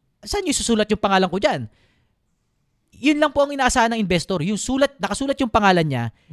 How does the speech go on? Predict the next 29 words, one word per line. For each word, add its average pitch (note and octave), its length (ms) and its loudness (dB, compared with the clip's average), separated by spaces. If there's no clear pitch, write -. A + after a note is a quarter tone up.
sa A3 400 -2
list F#3+ 400 -2
nung G3+ 400 0
korporasyon. C#3+ 640 -2
Kasi D4+ 240 -2
pag D4 160 -4
nagbigay C#4 240 -6
siya C#4 160 0
ng - 80 -6
ten B3+ 80 0
thousand A#3+ 320 -2
tapos G#3+ 320 -6
wala G#3 160 -2
yun, A#2+ 240 -8
pwede D#4+ 240 0
sabihin C#4+ 320 2
kagad B3 240 0
na, G#3+ 240 -8
"Eh, B3+ 80 -10
hindi B3+ 80 -8
ka C#4+ 120 -6
naman C#4 120 -6
nagbigay, G#3+ 400 -6
eh." A2+ 60 -12
O B3 80 -2
kaya, A#3+ 320 0
yung A#3+ 200 -6
binigay C#4 360 4
mo, G3 320 0